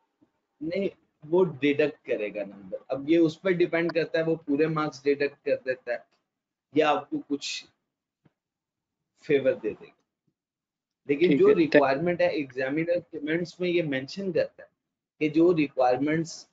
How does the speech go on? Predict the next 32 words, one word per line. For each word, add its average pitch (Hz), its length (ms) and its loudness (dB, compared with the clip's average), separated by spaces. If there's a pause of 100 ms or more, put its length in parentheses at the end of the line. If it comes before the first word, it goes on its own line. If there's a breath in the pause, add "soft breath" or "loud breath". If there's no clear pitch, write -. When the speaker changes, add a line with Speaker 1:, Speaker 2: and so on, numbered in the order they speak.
(280)
Speaker 1:
मैं 147 200 0
mention 139 560 -2
करता 156 260 0
हूँ, 156 200 -8
बच्चे 151 380 -2 (140)
उसको 160 260 -6
फॉलो 135 520 0
नहीं 147 440 0
करते, 170 480 -2 (420)
तो 156 60 0
फिर 165 160 0
उनके 151 300 2
number 120 280 -2
डिडक्ट 104 460 -8
होते - 40 -20
हैं। - 100 -20 (1500)
और 147 140 4
वो 180 400 2
a 151 60 0
number 180 360 2
of 214 120 4 (100)
time 160 280 0
examiner 139 580 -2 (160)
comments 156 420 -2
में 185 80 0
ये 165 200 2
बात 139 220 -4 (100)
लिखता 160 380 -2
है 127 140 -4 (360)
कि 156 100 2
students 160 680 -2 (260)
requirements 208 880 0